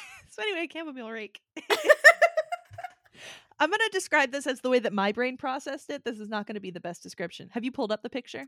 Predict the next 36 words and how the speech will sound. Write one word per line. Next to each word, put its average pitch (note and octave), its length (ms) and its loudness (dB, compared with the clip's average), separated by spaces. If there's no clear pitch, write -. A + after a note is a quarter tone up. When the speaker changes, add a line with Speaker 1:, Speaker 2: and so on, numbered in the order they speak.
Speaker 2:
I - 100 0
have A3+ 180 -8
not. E3+ 340 -10
I'm G#3+ 240 -10
gonna, A3 140 2
Speaker 1:
Okay. G3 220 -2
Speaker 2:
actually, C4 240 -2
I'm A3+ 100 2
gonna G#3 120 0
Speaker 1:
Um, - 60 -6
Speaker 2:
draw A3 200 0
a G3+ 40 -2
picture G#3+ 360 -10
based F3+ 240 -12
on F#3 120 -10
your F#3 120 -6
description. - 480 -20
Speaker 1:
Okay, D#4 360 2
<laughs> D#4+ 100 6
okay, - 200 6
great. D4+ 400 4
This E4 160 0
will E4 100 -2
be D4 120 -4
great. G3+ 300 -4
Um, G#3 460 0
let A#3 100 -6
me C4 80 -6
know A#3+ 120 -4
when A3+ 100 -4
you're G#3+ 100 -4
ready. F#3+ 360 -6
Speaker 2:
I G#3+ 100 -6
always G#3+ 340 -8
have G#3+ 160 -12
pens G#3 460 -10